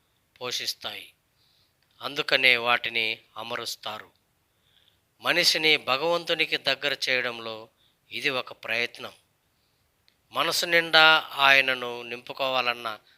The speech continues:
ఆశ, కళ్ళతో ఆ పవిత్రతను స్పృశించాలన్న తపన ఇందులో కనిపిస్తుంది. మనసును పరధ్యానంలో పడనీయకుండా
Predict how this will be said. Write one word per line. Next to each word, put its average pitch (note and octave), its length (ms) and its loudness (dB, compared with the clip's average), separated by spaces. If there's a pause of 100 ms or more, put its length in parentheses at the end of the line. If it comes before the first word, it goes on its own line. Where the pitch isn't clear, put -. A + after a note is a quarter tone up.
(280)
ఆశ, A#2+ 300 -2 (1300)
కళ్ళతో F3+ 500 6
ఆ D3+ 260 6
పవిత్రతను C#3+ 1160 -2 (400)
స్పృశించాలన్న D3 960 -2
తపన B2 560 -6 (600)
ఇందులో B2 360 -4
కనిపిస్తుంది. A2+ 880 -10 (920)
మనసును D#3 500 -2
పరధ్యానంలో C#3+ 880 -2
పడనీయకుండా A#2+ 960 -2